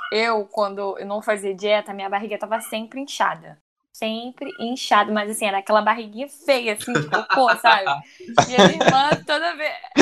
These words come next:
é, aqui em casa, o meu quarto é do lado da minha irmã, né? Às vezes eu passo, assim, pra ir no banheiro e tal. E ela sempre falava, "A barriguinha dela de cocô, a barriguinha dela de cocô."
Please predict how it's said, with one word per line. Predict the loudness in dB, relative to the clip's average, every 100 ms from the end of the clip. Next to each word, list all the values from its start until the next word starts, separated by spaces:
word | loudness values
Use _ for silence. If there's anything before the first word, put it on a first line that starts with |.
| 8
é, | 10 8
aqui | 10 6
em | 6
casa, | 2 0 2
o | 0
meu | 2 -4
quarto | 0 0 0 -6
é |
do | -12
lado | -8 -8
da | -10
minha | -18 -18
irmã, | -18 -12 -12
né? | -10 -8 -8
Às | -10
vezes | -14
eu | -14 -8
passo, | -6 -6 -8
assim, | _ -20 -20 -20 _
pra | -14
ir | -14
no | -12
banheiro | -10 -4 -4 -4
e | -4
tal. | 4 4 4 0 -4 -4 _ _ _ _ _
E | -10 -2
ela | -2
sempre | -2 -10 -2
falava, | 0 0 -2
"A |
barriguinha | -4 -4 -8 -12
dela | -8 -8
de | -8
cocô, | -12 -12 -8 -8
a | -6
barriguinha | -6 -6 -8 -14
dela | -14 -14
de | -14
cocô." | -18 -20 -18